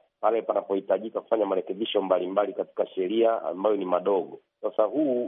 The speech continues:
u-, utajadiliwa kwa utaratibu wa kawaida, ambapo bunge limeongezewa huo muda mpaka tarehe tano,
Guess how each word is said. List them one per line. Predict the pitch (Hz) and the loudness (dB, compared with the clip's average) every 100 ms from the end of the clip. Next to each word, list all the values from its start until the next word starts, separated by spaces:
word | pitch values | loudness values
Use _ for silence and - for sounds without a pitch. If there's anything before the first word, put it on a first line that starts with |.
| - | 0
u-, | 113 - 101 | 0 0 0
utajadiliwa | 110 101 104 95 110 123 110 113 | 0 2 0 0 0 2 4 2
kwa | - 101 | -2 -4
utaratibu | 95 92 90 - 101 | -2 0 -2 -2 -2
wa | 90 | -2
kawaida, | - 87 90 95 98 - | 0 0 0 0 0 0
ambapo | 98 101 107 98 | 0 -2 -2 -2
bunge | 113 107 | 0 0
limeongezewa | 95 92 90 87 107 104 | 0 0 0 0 2 2
huo | 104 | 2
muda | 101 104 92 | 0 0 -2
mpaka | - 90 95 | -2 -6 -2
tarehe | 87 85 | 0 0
tano, | - 117 92 85 | 2 2 2 -4